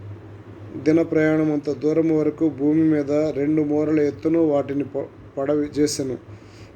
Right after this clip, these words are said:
కావున జనులు ఆ దినమంతయు, ఆ రాత్రి అంతయు, మరుసటి దినమంతయు లేచి ఆ పూరేళ్లను కూర్చుకొనుచుండిరి. తక్కువ కూర్చుకొనిన వాడు నూరు తులములను, నూరు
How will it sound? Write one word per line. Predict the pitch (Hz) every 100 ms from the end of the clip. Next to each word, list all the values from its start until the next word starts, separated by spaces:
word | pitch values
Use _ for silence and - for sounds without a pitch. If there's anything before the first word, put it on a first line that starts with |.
| - 156
కావున | 156 165
జనులు | 151 151 170
ఆ | 170
దినమంతయు, | 147 151 151 156 156 160 160
ఆ | 139
రాత్రి | 135 139 - 160
అంతయు, | 147 147 156
మరుసటి | 147 139 139 156 147
దినమంతయు | 147 147 147 139 143 143
లేచి | 160 156 143 139 - - - - - 135
ఆ |
పూరేళ్లను | 127 143 160 170 165 160 160
కూర్చుకొనుచుండిరి. | 147 156 151 - 156 147 131 131 131 120 - - -
తక్కువ | 143 - 170 170
కూర్చుకొనిన | 160 160 - 160 156 151
వాడు | 147 143 139
నూరు | 135 139 151 151
తులములను, | - 147 151 151 147 151 - - - - - - 147
నూరు | 147 160 156 151